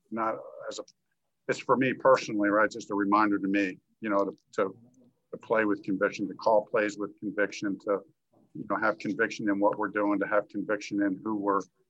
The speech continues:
doing it with. And, uh, you can't flinch. And, um, so that's just a reminder.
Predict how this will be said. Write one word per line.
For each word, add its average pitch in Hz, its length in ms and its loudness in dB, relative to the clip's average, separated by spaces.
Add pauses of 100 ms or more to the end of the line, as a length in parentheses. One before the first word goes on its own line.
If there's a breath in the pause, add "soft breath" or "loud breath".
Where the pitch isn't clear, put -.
(220)
doing 107 200 4
it 104 100 0
with. 104 300 0 (360)
And, 104 260 0
uh, 101 60 4
you 104 180 -4 (100)
can't 135 240 -6
flinch. - 520 -6 (160)
And, 107 320 -2 (580)
um, 107 460 0
so - 180 -2
that's 117 160 2
just 113 220 -6
a 107 40 -2
reminder. 98 460 0